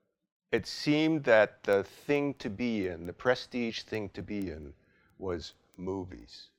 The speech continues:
You know, write a screenplay, get a movie made. I still, I mean, to this day, I have friends of mine who, you know, I keep encouraging them to go into television, go into television.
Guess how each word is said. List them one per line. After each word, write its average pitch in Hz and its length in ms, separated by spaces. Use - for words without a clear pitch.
You 95 80
know, 85 100
write 95 340
a 123 40
screenplay, 107 720
get 110 180
a 131 60
movie 107 400
made. 80 280
I 104 120
still, 220 400
I 123 40
mean, 131 140
to 131 80
this 139 200
day, 123 420
I 98 120
have 95 220
friends 104 320
of 92 80
mine 90 240
who, 92 260
you 107 120
know, 92 120
I 95 120
keep - 260
encouraging 101 760
them 80 180
to 92 100
go 95 240
into 92 160
television, 98 520
go 98 180
into 92 160
television. 104 520